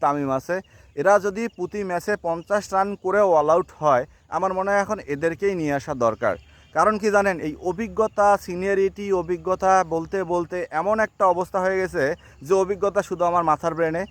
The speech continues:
হ্যাঁ, যে অভিজ্ঞতা আমার মনের ভিতরে, যে অভিজ্ঞতা আমার শরীরে, কিন্তু সেই অভিজ্ঞতা আমি মাঠে প্রতিফলন করতে পারি না। তাহলে এই শান্ত, লিটন,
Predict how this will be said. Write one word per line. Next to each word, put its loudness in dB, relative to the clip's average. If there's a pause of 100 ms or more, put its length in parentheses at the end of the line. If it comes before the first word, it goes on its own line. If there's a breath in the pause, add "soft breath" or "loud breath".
(220 soft breath)
হ্যাঁ, 2
যে -2
অভিজ্ঞতা 2
আমার 0 (140)
মনের -4
ভিতরে, -8 (260 soft breath)
যে 4
অভিজ্ঞতা 2
আমার 0
শরীরে, -4 (200 soft breath)
কিন্তু -4
সেই 2
অভিজ্ঞতা 2
আমি -4
মাঠে -4
প্রতিফলন -8
করতে -8
পারি 0
না। 2 (760 soft breath)
তাহলে 4
এই 4
শান্ত, -6
লিটন, 0